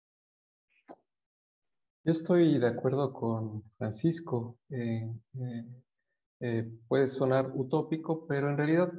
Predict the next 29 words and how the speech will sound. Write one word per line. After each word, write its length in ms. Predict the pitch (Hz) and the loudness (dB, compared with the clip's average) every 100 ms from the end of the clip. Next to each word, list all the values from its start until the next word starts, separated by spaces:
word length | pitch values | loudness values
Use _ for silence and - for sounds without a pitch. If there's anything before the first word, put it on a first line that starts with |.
| - _ - | -14 _ -4
opera 500 | 131 131 175 165 131 | -2 2 4 4 2
ya 180 | 139 | 0
también, 580 | 143 135 127 135 139 139 - _ _ | -4 -4 -2 0 -2 -4 -10 _ _
digamos, 260 | 147 147 139 | -2 0 2
yo 200 | 156 156 | 4 4
iría 340 | 147 147 143 | 4 2 0
como 220 | 143 127 | -2 -2
a 80 | 120 | 0
dos 240 | 127 131 127 | -2 -4 -6
extremos. 680 | - 156 147 120 - - _ | -4 0 0 0 -8 -18 _
En 300 | 135 117 117 | -4 -4 -4
efecto, 400 | 120 147 - _ - | -4 -6 -6 _ -4
por 140 | 127 | 0
un 140 | 127 135 | 2 2
lado 360 | 139 139 139 | 0 0 0
estaría, 840 | 131 - 120 117 120 123 123 120 - _ _ _ _ - | -2 -4 -2 0 0 2 0 -2 -6 _ _ _ _ -8
eh, 380 | 120 113 110 - | -4 -2 -2 -4
estos 1040 | 123 - - 131 131 127 - - - - - | -4 -4 -2 2 2 2 -4 -12 -16 -20 -6
grandes 720 | 123 127 131 131 131 - - - | -2 0 0 -2 -2 -8 -12 -4
organismos 680 | 117 110 117 160 180 - 120 | -4 -2 0 2 2 0 -4
internacionales 880 | 113 104 107 - 113 135 147 127 | -8 -8 -8 -8 -6 -4 -4 -6
incluso, 500 | 113 113 - 196 196 - | -10 -8 -4 -4 -6 -8
¿no? 220 | 117 190 | -6 -6
Todo 340 | - 135 139 | -4 -4 -2
el 80 | 135 | -2
sistema 480 | 131 120 - 131 135 | -6 -12 -6 -4 -4
de 60 | 127 | -6
Naciones 500 | 117 131 131 131 127 | -8 -6 -6 -6 -6
Unidas 480 | 127 131 131 131 | -2 -2 -2 -4